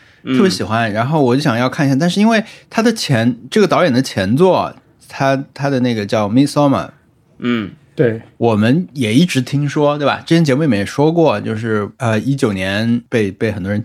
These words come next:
Speaker 2: 已经详细地讲解过这个剧集了，但是当时留下一些片段，但就知道它大概是个有点吓人的电影，
Speaker 1: 对。
Speaker 2: 所以一直没看。这周我跟特特就说，
Speaker 3: 嗯。
Speaker 2: 我们能不能鼓起勇气在白天在电视上看一下这个电影，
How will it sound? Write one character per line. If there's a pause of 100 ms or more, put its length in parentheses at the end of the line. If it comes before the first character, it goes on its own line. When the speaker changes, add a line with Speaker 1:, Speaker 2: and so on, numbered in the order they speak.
(120)
Speaker 2:
已
经
详
细
地
讲
解
过
这
个 (140)
剧
集
了，
但
是
当
时
留
下
一
些 (140)
片
段，
但
就
知
道
它
大
概
是
个
有
点
吓
人
的 (180)
电
影，
Speaker 1:
对。
Speaker 2:
所
以
一
直
没
看。
这
周
我
跟
特
特
就
说，
Speaker 3:
嗯。
Speaker 2:
我
们
能
不
能 (160)
鼓
起
勇
气
在 (240)
白
天
在
电
视
上
看
一
下
这
个
电
影，